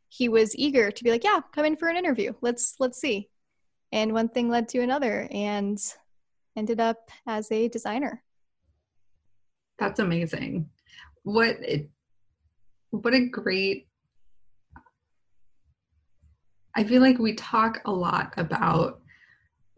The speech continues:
Speaker 2: how important relationships are. And to get the job that you're in now, I mean, you've already talked about,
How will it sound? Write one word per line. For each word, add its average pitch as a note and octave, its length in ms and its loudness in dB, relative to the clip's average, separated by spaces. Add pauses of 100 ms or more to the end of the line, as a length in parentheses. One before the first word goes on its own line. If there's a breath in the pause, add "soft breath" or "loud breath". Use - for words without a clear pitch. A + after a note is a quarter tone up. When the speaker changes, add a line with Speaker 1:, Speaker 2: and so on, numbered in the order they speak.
(240)
Speaker 2:
how F#3 440 0
important F#3+ 680 -2
relationships F#3+ 800 0
are. B3+ 360 2 (840)
And F#3+ 560 2 (800)
to - 120 4
get B3 240 6
the B3+ 80 6
job G3 420 2
that G3 140 0
you're F#3+ 160 2
in F3 140 2
now, F3 460 4
I G3 40 -2
mean, F#3+ 140 0
you've F#3+ 140 0
already F#3+ 220 4
talked F#3+ 360 0
about, F3 440 0